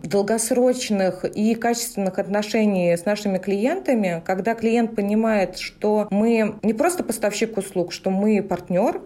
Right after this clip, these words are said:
побочным эффектом данного мероприятия является то, что клиент, э, начинает расти. То есть его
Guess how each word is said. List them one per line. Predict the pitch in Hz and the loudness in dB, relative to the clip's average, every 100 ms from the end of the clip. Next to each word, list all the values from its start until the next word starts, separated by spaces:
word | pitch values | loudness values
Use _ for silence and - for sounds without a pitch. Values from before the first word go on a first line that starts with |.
| - | -2
побочным | 208 254 277 226 214 | 0 2 2 2 2
эффектом | 240 262 - 202 190 | 0 -2 0 -2 0
данного | 233 233 208 | 2 2 2
мероприятия | 202 185 - 240 359 233 | 2 0 0 0 2 0
является | 202 202 208 | 0 0 -2
то, | 202 285 | -2 -2
что | 285 - | -2 -4
клиент, | 202 190 233 262 262 | -2 0 2 0 2
э, | 202 196 190 190 185 175 | 2 4 4 4 2 0
начинает | 185 - 220 226 220 | -2 -2 0 0 0
расти. | 185 196 - 185 | -2 -4 -4 -6
То | 185 | -6
есть | 180 | -4
его | 208 190 254 247 | -2 2 2 0